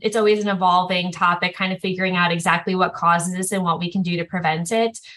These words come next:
But we always recommend, um, attempting weight loss, especially if you're considering surgery for something like this, because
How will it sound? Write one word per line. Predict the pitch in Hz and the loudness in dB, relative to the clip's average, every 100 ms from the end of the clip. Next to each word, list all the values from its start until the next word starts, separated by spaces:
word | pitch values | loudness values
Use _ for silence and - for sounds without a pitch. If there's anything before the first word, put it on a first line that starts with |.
| - | -16
But | 180 208 185 214 | 0 2 4 2
we | 247 254 - | -2 -2 2
always | 220 220 208 196 | 4 4 2 2
recommend, | 190 175 180 175 165 165 170 170 | 0 0 -2 -2 0 0 -2 -2
um, | 180 175 | 2 2
attempting | 175 180 175 170 175 170 | 0 -2 -4 -2 -2 0
weight | 165 - | -2 0
loss, | 170 165 165 - | 2 4 2 -2
especially | - - 202 208 226 196 | -6 0 2 2 2 0
if | 190 | 0
you're | 180 | -2
considering | 196 196 180 175 175 | -2 -4 -2 0 -2
surgery | - 175 170 180 175 175 | -2 -4 -4 -4 -4 -4
for | 170 165 170 | -2 0 0
something | 180 185 190 190 | 0 -2 -2 -2
like | 190 190 | -2 -2
this, | - 202 196 - - - - - 202 | 0 0 0 -4 -10 -18 -20 -16 -4
because | 214 208 208 190 190 180 175 | -2 0 2 4 2 -2 -8